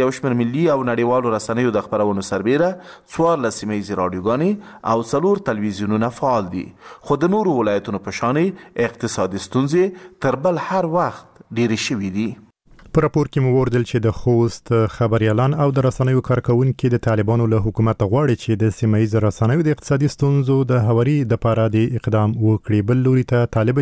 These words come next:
Speaker 2: چارواکي وایي چې رسنۍ دې خپل فعالیتونه د خپلو امکاناتو په چوکاټ کې برابر کړي. په هلمند کې د طالبانو چارواکي وایي چې په تیرو څلرویشتو ساعتونو کې د دریو ترافیکي پیښو له کبله یو تن مړ او لس نور ټپیان شوي دي.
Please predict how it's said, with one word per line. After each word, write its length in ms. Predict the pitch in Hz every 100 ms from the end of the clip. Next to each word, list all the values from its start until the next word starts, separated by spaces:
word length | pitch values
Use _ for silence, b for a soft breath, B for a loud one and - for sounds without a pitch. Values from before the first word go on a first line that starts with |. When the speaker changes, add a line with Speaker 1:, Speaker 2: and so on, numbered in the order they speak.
| -
Speaker 2:
چارواکي 420 | 127 127 127 123
وایي 140 | 123 120
چې 120 | 117
رسنۍ 380 | 110 110 123 139
دې 580 | 135 - - - - -
خپل 240 | - 156 143
فعالیتونه 460 | 143 131 - 135 123
د 120 | 123 -
خپلو 240 | 143 147 131
امکاناتو 420 | 117 120 117 120
په 120 | 117 120
چوکاټ 420 | 110 - 156 -
کې 260 | 127 127 131
برابر 320 | 107 101 98 -
کړي. 160 | 117 - _ B B B B B B -
په 160 | 185
هلمند 320 | 180 196 226
کې 160 | - 147
د 80 | 139
طالبانو 400 | 123 117 117 104
چارواکي 420 | 110 110 110 110
وایي 120 | 107 -
چې 140 | 107
په 100 | 110
تیرو 180 | 110 110 -
څلرویشتو 480 | 113 113 110 - 113
ساعتونو 320 | 110 - 185
کې 160 | - 156
د 120 | 135
دریو 240 | 135 147 143 -
ترافیکي 480 | 127 - 120 143 135 170
پیښو 280 | 180 143 113
له 40 | -
کبله 280 | 110 110 107
یو 100 | 113 -
تن 120 | 110 110
مړ 180 | 151 160 135
او 140 | 131 143
لس 180 | 151 131
نور 140 | 123 120 117
ټپیان 260 | - 104 -
شوي 240 | 104 98
دي. 60 | 98